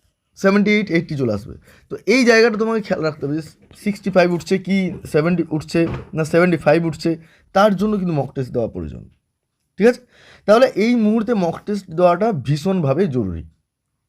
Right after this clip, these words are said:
তাহলে নব্বইয়ের মধ্যে কত টার্গেট রেখে তুমি আগাবে, নব্বইয়ের মধ্যে কত টার্গেট রেখে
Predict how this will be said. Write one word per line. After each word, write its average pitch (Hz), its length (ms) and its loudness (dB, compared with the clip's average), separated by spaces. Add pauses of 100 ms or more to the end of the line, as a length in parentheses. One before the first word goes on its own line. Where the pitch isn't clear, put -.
(840)
তাহলে 202 280 6 (340)
নব্বইয়ের 180 460 2
মধ্যে 226 160 -2 (100)
কত 185 280 2 (180)
টার্গেট 170 340 6
রেখে 208 180 0
তুমি 170 180 -2
আগাবে, 92 320 -4 (1200)
নব্বইয়ের 185 420 4
মধ্যে 233 200 2
কত 196 160 2
টার্গেট 123 340 0
রেখে 120 200 -2